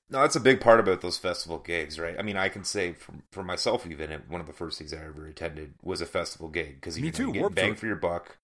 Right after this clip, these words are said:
Speaker 1: You're young. Yeah, yeah. You, you're young. You can get out there. You can suffer through a ten-hour day on your feet in the heat and not wanna die. Oops. Anytime anyone brings up a festival to me, number one, the prices are
Speaker 2: It's fucked
Speaker 1: so
Speaker 2: up,
Speaker 1: crazy.
Speaker 2: man.
Speaker 1: Like,
Speaker 2: It's
Speaker 1: when we went
Speaker 2: fucked
Speaker 1: to
Speaker 2: up.
Speaker 1: Warped Tour back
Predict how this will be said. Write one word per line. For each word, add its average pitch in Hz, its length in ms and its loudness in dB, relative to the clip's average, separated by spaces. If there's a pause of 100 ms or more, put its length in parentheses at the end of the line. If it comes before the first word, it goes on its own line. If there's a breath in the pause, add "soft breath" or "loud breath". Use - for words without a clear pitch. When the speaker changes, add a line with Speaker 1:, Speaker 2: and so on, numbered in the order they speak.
Speaker 1:
You're 92 120 -2
young. 92 540 0 (120)
Yeah, 85 320 0
yeah. 82 240 -2
You, 101 260 -2
you're 101 160 -2
young. 104 480 2
You 87 160 -6
can 85 160 -8
get 87 140 0
out 87 220 2
there. 82 340 0
You 80 180 -6
can 80 360 -8 (100)
suffer 98 400 4
through 90 460 2
a 85 100 2
ten-hour 87 480 0
day 85 300 0
on 82 160 -2
your 78 100 -10
feet 85 400 -6
in 82 140 -6
the 76 60 -6
heat 82 440 -8 (540)
and 85 100 -8
not 87 220 -2
wanna 90 200 -2
die. 80 520 -2 (400)
Oops. - 380 -2 (100)
Anytime 139 340 0
anyone 120 220 -2
brings 101 180 -4
up 92 80 -6
a 90 60 -8
festival 90 480 -6
to - 120 -16
me, 95 300 -8 (560)
number 143 240 0
one, 107 300 4
the 101 80 -8
prices 113 360 0
are 92 40 -4
Speaker 2:
It's 87 80 -4
fucked 101 220 2
Speaker 1:
so 110 40 4
Speaker 2:
up, 110 120 2
Speaker 1:
crazy. 90 220 -4
Speaker 2:
man. - 120 -8
Speaker 1:
Like, 85 140 -8
Speaker 2:
It's 104 100 -2
Speaker 1:
when 170 80 0
we 175 60 4
went 247 100 6
Speaker 2:
fucked 240 100 2
Speaker 1:
to 240 60 2
Speaker 2:
up. 233 80 6
Speaker 1:
Warped 139 180 4
Tour 92 240 -2
back 95 360 -6